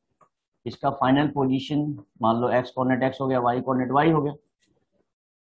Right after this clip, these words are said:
तो इसका position का वैल-, value हो जाएगा यू टी plus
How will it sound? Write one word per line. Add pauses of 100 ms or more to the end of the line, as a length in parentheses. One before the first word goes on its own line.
(420)
तो
इसका
position
का
वैल-, (220)
value
हो
जाएगा (260)
यू
टी (1700)
plus